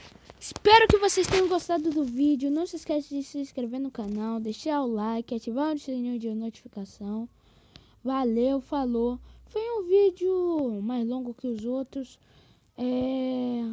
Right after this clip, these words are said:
hoje ou amanhã sai o próximo vídeo de Dragon Crystal Saga.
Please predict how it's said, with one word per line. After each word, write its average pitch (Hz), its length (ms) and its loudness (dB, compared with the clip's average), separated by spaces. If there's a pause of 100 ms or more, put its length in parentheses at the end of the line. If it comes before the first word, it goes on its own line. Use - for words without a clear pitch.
(960)
hoje 392 440 6
ou 381 180 6
amanhã 339 680 0 (340)
sai 285 260 -2
o 277 60 -2
próximo 330 500 -2
vídeo 254 460 -4
de 233 300 -2
Dragon 294 520 -2
Crystal 294 460 -4
Saga. 180 560 -16